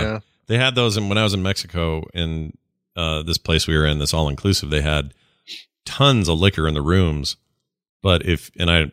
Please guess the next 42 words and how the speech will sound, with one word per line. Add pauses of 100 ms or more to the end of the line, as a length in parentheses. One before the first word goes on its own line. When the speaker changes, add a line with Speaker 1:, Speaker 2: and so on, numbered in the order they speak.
Speaker 2:
didn't
drink,
so
they
just
sat
there.
But, (640)
uh,
if
you
drank
through
them, (140)
they'd
refill
them.
But
I
guess
that
stuff
got
added
to
your (400)
tab,
unlike
all
the
rest
of
the
alcohol
in
the
Speaker 1:
Mm-hmm.
Speaker 2:
place.
It
was
Speaker 1:
Mm-hmm.
Speaker 2:
weird.